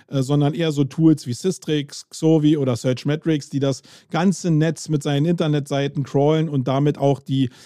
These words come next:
einzelnen Domains vergleichbar unterna-, unter-, untereinander machen.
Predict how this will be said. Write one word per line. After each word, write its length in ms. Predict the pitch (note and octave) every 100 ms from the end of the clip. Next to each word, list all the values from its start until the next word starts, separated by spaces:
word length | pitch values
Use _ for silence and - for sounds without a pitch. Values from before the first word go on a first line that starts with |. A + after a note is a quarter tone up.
| -
einzelnen 440 | C#3 D3+ D#3 D3
Domains 400 | C#3 C3 C3+ C#3+
vergleichbar 600 | - C3 A#2+ C#3+ F3+ E3+
unterna-, 460 | D3 D3+ C#3+ C#3 C#3
unter-, 240 | D3 C3+
untereinander 560 | D3 C3 C3 C3 C#3+ C#3
machen. 340 | C#3 C#3 D3